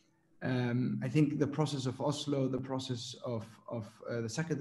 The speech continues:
Intifada, uh, and then the years that, that have come after it have completely removed Palestinians, I think, young Palestinians from any type of political work.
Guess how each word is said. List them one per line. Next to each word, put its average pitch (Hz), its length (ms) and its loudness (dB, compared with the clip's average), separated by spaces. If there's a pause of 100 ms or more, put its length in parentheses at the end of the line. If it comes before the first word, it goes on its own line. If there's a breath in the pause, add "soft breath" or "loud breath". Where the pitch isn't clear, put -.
Intifada, 120 920 0
uh, 117 160 -2
and 120 160 2
then 127 180 4
the 120 100 2
years 120 280 2
that, 120 180 0 (140)
that 113 320 -6
have 113 160 -4
come 123 160 -2
after 127 340 -2
it 107 160 -6
have 120 180 -4 (240)
completely 123 440 -2
removed 117 360 2 (160)
Palestinians, 110 640 -6
I 107 100 -8
think, 117 180 -10 (520 soft breath)
young 131 280 4
Palestinians 123 520 0
from 117 180 -2
any 117 160 0
type 113 220 -2
of 104 120 -6
political 113 420 -4
work. 117 340 -4